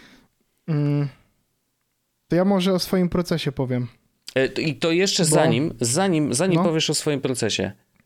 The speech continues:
Speaker 2: e, bo Szumilewski pyta, y, o czym rzeczywiście nie wspomnieliśmy,
Speaker 1: O łączności.
Speaker 2: o łączność
Speaker 1: A,
Speaker 2: satelitarną,
Speaker 1: oczywiście.
Speaker 2: nie? Mm.
Speaker 1: To ona działa w taki sposób, że, y, ona działa tylko i wyłącznie dla sytuacji awaryjnych.
Speaker 2: Tylko w Stanach i w
Speaker 1: Mm.
Speaker 2: Kanadzie?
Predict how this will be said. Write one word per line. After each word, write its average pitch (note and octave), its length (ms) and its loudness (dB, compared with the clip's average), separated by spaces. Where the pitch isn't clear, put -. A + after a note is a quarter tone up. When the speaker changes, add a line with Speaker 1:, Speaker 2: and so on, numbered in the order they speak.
Speaker 2:
e, A#2 300 0
bo C#3 100 0
Szumilewski F3 600 0
pyta, E3+ 480 -2
y, C3 180 -6
o C#3 80 0
czym D#3 200 -2
rzeczywiście D#3 420 -2
nie D#3+ 120 0
wspomnieliśmy, E3+ 580 2
Speaker 1:
O G#3 40 2
łączności. D#3 160 4
Speaker 2:
o - 40 4
łączność E3 260 2
Speaker 1:
A, - 100 0
Speaker 2:
satelitarną, C#3+ 360 2
Speaker 1:
oczywiście. A2 280 0
Speaker 2:
nie? C3+ 160 -2
Mm. B2+ 560 -2
Speaker 1:
To E3+ 100 0
ona G3+ 180 2
działa G3 220 0
w F#3+ 60 -14
taki F#3 240 -6
sposób, F#3+ 440 -4
że, E3+ 460 0
y, - 80 -18
ona D3+ 240 -2
działa D#3+ 220 2
tylko F#3 320 -2
i E3 80 2
wyłącznie E3 440 -2
dla D3+ 140 0
sytuacji D3+ 880 -2
awaryjnych. C#3 800 0
Speaker 2:
Tylko F3 280 -2
w E3+ 60 -4
Stanach D#3 340 0
i D3 40 0
w D3 40 0
Speaker 1:
Mm. D3 140 0
Speaker 2:
Kanadzie? C3 420 0